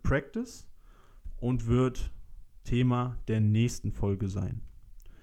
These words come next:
Jetzt erstmal wieder ganz vielen Dank, dass ihr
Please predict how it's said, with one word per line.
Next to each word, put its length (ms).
Jetzt 280
erstmal 400
wieder 320
ganz 560
vielen 420
Dank, 320
dass 220
ihr 500